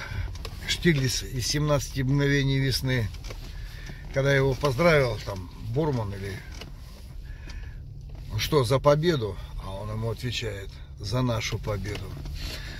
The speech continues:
Вот. Всех, друзья, хочу поздравить, э,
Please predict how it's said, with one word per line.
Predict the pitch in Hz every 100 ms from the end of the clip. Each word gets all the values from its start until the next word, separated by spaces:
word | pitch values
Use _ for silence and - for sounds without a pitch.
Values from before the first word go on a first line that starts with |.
| - -
Вот. | - - - - - -
Всех, | - 185 131
друзья, | 120 131 123 120
хочу | 110 - 117
поздравить, | 123 110 117 110 107 -
э, | 110 104